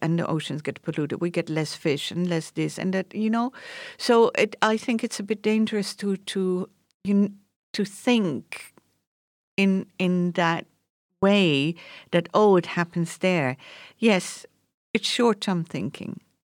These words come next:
In the long term, it also happens here. And it is already happening here. I mean, our pollution is also pretty bad, right?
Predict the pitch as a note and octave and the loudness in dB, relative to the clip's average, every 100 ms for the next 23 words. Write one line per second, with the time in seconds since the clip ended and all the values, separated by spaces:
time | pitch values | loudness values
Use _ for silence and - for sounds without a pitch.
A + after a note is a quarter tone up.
0 | - G3+ G3+ G3 G3+ G#3+ G#3 G#3 F#3 F3+ | 2 4 6 4 4 2 0 -2 -2 -4
1 | - F#3+ F3+ E3+ C#3+ C3+ - - D#3 - | -2 2 2 0 -4 -8 -12 -10 -12 -8
2 | D3 F#2+ E3+ _ _ _ _ _ _ - | -10 -10 -12 _ _ _ _ _ _ -2
3 | F3+ E3+ F3 E3+ E3+ C#3 C3+ A#2+ B2+ - | 2 4 4 4 2 2 2 -2 -4 -4
4 | A2 B2 B2+ G#2+ - - C#3 B2+ C3+ C3 | -6 -6 -6 -8 -10 -10 -8 -6 -8 -8
5 | C3+ C3 B2 A#2+ B2 D3 _ _ _ C#3+ | -8 -8 -8 -8 -10 -10 _ _ _ -10
6 | - G#2+ - _ - - D#3 B2 G#2 - | -6 -6 -8 _ -10 -6 -2 0 0 -4
7 | D#3 F3 | -8 -8